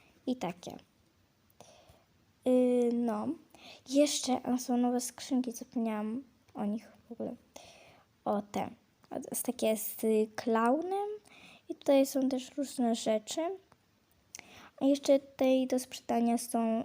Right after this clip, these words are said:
nowe zwierzaki. Się, nie nowe, po prostu, no. I tutaj właśnie są nowe. Ten jest nowy chyba.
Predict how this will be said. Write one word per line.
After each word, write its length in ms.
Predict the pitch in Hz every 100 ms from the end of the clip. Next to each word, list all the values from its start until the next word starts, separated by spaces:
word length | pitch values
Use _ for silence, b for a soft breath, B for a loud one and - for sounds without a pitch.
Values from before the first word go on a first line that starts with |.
| -
nowe 340 | 233 233 233
zwierzaki. 1120 | 226 - 226 220 - 214 226 - - 277 302 - -
Się, 320 | - - 269 -
nie 140 | 277 285
nowe, 300 | 269 240 226
po 140 | -
prostu, 320 | 247 - - 220 -
no. 160 | 208 - - B B B B B B B - _
I 120 | 302
tutaj 260 | 294 285 233
właśnie 300 | 226 226 226
są 180 | - 220
nowe. 380 | 220 202 202 196
Ten 300 | - 220 208
jest 360 | 214 214 -
nowy 280 | 233 247 320
chyba. 320 | - 359 349